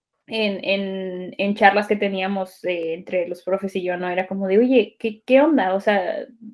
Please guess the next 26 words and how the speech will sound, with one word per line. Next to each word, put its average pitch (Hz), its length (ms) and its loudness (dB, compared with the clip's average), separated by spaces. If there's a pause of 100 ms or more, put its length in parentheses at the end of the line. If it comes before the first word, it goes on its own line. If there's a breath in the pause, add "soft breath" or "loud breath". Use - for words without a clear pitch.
(120)
¿es 220 200 0
lo 254 120 4
que 247 80 -2
estoy 202 220 0
viendo 262 320 4
o 247 140 2
no?". 254 380 -2 (460 loud breath)
Y 214 160 -4
yo, 190 280 0
"Pues 190 180 -8
sí, - 200 -2 (360)
sí, 285 180 0
realmente 208 540 0
es 240 80 -8
así". 254 300 -4
Y 262 140 6
ellos 330 260 6
mismos 381 380 4
se 403 100 4
sacaban 277 460 2
de 277 100 4
onda 285 280 0
porque 269 200 -8
era 262 120 -4
como 294 200 2
de, 262 140 4